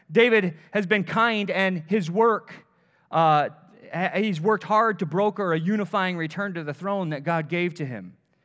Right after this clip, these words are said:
He's forgiven enemies. He's rewarded friends. He's sought compromises to bring the people together. But here in the end, we are not guaranteed that our efforts at reconciliation will work. We put forth the effort. We try to be kind. We, we're gentle in our appeals.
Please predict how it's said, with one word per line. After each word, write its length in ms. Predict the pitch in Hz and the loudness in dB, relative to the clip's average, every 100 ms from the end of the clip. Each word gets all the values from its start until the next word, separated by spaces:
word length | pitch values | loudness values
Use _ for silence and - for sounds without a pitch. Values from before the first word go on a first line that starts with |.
| _ _ - | _ _ -6
He's 160 | 190 | -4
forgiven 380 | 190 190 214 196 | -2 0 2 4
enemies. 400 | 196 220 180 139 | 2 2 0 -2
He's 180 | 180 151 | -4 -4
rewarded 460 | 196 202 208 190 156 | -4 0 2 0 -2
friends. 580 | 208 220 190 117 - - - - | -2 0 0 -4 -10 -20 -20 -8
He's 160 | 180 | -6
sought 260 | - 214 165 | 2 2 2
compromises 720 | - 220 226 196 175 147 131 | 0 0 0 0 0 -2 -8
to 100 | 180 | -6
bring 200 | 170 202 | -4 -4
the 60 | 160 | -4
people 280 | 220 196 | -4 -4
together. 640 | 185 175 180 196 156 104 - _ _ _ _ _ _ _ _ _ _ _ _ | -6 -4 0 0 0 -4 -10 _ _ _ _ _ _ _ _ _ _ _ _
But 120 | 123 | -18
here 240 | 127 185 190 | -10 -4 -2
in 80 | 151 | -2
the 160 | 143 | -2
end, 240 | 170 175 151 | 0 0 0
we 100 | 170 | 0
are 80 | |
not 220 | 160 139 139 | 0 -2 -4
guaranteed 520 | 170 143 - 190 143 | -4 -4 -6 -8 -4
that 120 | 139 | -2
our 140 | 131 | -2
efforts 500 | 101 160 156 120 - | -2 -4 -4 -10 -10
at 100 | 135 | -10
reconciliation 800 | 127 123 123 - 127 120 123 156 | -8 -8 -10 -10 -10 -10 -10 -10
will 120 | 151 156 | -10 -6
work. 400 | 202 143 - - | -4 -6 -10 -20
We 100 | 107 | -18
put 240 | - - | -16 -16
forth 280 | - 147 127 | -12 -10 -10
the 120 | 123 | -8
effort. 280 | 127 151 143 | -10 -8 -12
We 120 | 110 | -12
try 260 | - 120 107 | -12 -10 -8
to 80 | 104 | -8
be 120 | 101 | -12
kind. 380 | - 143 147 123 | -12 -10 -10 -10
We, 200 | 117 117 | -12 -12
we're 360 | - 127 117 | -14 -14 -14
gentle 520 | 107 117 127 135 131 | -12 -8 -8 -6 -8
in 80 | 131 | -6
our 180 | 127 117 | -6 -8
appeals. 640 | 113 165 156 151 151 - | -8 -8 -6 -6 -8 -14